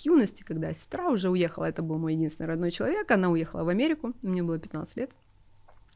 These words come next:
Тогда, да, я помню, что я, мне было плохо, вот я рыдала, что её как бы нет. А вот такие какие-то вещи. Я просто хотела и всё, хотела ноги толстые, как их мало сделать, если они худые? Пятнадцать колгот, меня вс-, с-, с-, сестра встречала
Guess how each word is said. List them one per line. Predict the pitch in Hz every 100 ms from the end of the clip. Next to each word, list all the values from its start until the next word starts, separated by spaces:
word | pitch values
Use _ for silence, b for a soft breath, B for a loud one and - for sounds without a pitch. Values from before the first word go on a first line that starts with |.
| - -
Тогда, | 240 175 196
да, | 180 156
я | 175
помню, | - 170 170
что | - -
я, | 175
мне | 165
было | 165 170
плохо, | 160 226 277 - 180
вот | 170 175
я | 165
рыдала, | 165 190 226 196
что | - 160
её | 165 165 165
как | 170
бы | 170 170
нет. | 180 156 - B B B B -
А | 226 214
вот | 208 214 -
такие | 262 427 359
какие-то | 285 226 196 185
вещи. | 175 165 - 160 156 156 156 214
Я | 381
просто | 415 440 285
хотела | 277 262 339 220
и |
всё, | 208 196
хотела | 180 233 403
ноги | 302 220 190
толстые, | 190 202 190 196 190
как | 415
их | 320 254
мало | 240 214
сделать, | 185 180 170 170 - -
если | 180
они | 208
худые? | 214 208 175 165 160 B B
Пятнадцать | - 349 494 -
колгот, | 370 349 269 214
меня | 214
вс-, | 220
с-, | 320 311 254
с-, | - 277 285 -
сестра | 294 294 262
встречала | - 247 370 349